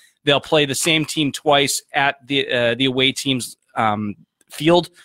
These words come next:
but they'll be the home team for one of them. So if it's not this game, Barnstable does play Sandwich again later, and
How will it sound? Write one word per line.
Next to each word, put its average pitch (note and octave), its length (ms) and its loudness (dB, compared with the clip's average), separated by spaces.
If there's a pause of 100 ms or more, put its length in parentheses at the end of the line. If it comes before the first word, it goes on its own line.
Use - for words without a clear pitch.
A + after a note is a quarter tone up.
(180)
but C#3 140 -2
they'll D#3 160 4
be D3 100 2
the C3+ 80 0
home C3+ 180 2
team C3+ 180 -2
for - 160 -6
one A#2+ 200 -2
of A#2 60 -4
them. A2 140 -4
So C#3 200 0
if A#2+ 100 -2
it's C3 140 -6
not D3+ 260 0
this D#3+ 180 2
game, C3+ 240 0
Barnstable B2+ 440 0
does B2+ 180 0
play B2 140 -4
Sandwich A#2+ 360 -4
again A#2 220 -2
later, A2+ 340 0
and A2+ 160 -4